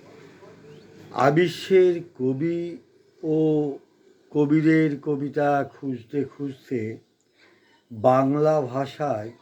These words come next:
সতেরোশো কবির সন্ধান পেয়েছি এবং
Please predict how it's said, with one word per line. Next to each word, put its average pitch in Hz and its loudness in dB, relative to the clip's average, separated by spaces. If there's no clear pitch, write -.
সতেরোশো 180 -2
কবির 139 -4
সন্ধান 127 -2
পেয়েছি 123 -2
এবং 120 -4